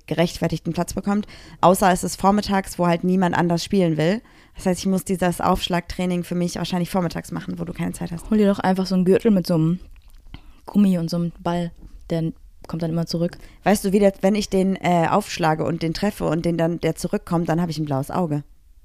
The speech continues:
Speaker 1: Ich hab wirklich, wenn der, wenn der kommt, Juli, und ich will mich jetzt nicht selber überschätzen, wie gesagt, die Quote war schlecht.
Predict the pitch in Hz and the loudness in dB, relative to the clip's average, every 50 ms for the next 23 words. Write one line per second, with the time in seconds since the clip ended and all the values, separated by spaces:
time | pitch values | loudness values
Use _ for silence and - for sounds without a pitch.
0 | - - - - - - - _ - - - - - - 196 - 185 175 170 165 | -20 -20 -20 -20 -20 -20 -20 _ -20 -20 -20 -8 -4 -4 -2 -2 -2 -4 -4 -2
1 | 202 233 - 196 170 160 - - 175 180 185 180 180 175 175 208 220 208 185 175 | -2 -2 -2 -4 -6 -6 -4 -2 -2 0 2 2 2 2 0 0 0 0 0 -2
2 | - - 254 240 - - 156 160 175 208 214 - - - - - - 175 190 180 | -2 -2 -2 -2 -2 -2 -2 0 -2 -2 -4 -6 -10 -16 -12 -6 -2 -2 0 0
3 | 180 - 214 226 220 214 - 185 - - - 202 220 202 196 160 170 - 170 - | -2 0 0 2 2 2 0 -2 -4 -4 -2 0 2 4 4 4 2 0 -2 -4
4 | - 190 190 180 202 190 180 - - 170 - 208 220 214 202 170 165 170 - - | -4 -2 -2 2 2 2 2 2 0 -2 2 2 4 4 4 2 0 0 2 2
5 | 180 175 - - - | 0 0 0 -4 -14